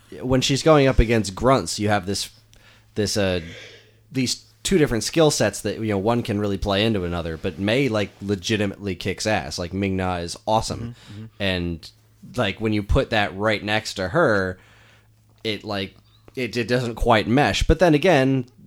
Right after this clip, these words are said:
Speaker 1: you know, we haven't seen them fight, uh, this season yet. So
Speaker 2: Well, it, and I, I doubt.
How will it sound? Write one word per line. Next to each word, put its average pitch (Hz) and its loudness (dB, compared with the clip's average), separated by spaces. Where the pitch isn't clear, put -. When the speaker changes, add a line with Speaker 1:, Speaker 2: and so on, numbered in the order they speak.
Speaker 1:
you 123 -4
know, 110 -2
we 113 0
haven't 110 0
seen 107 0
them 101 0
fight, 101 -2
uh, 95 -2
this 107 0
season 90 -6
yet. 80 -12
So 87 -4
Speaker 2:
Well, 156 2
it, 151 -8
and 127 -8
I, 123 -12
I 117 -8
doubt. 110 -6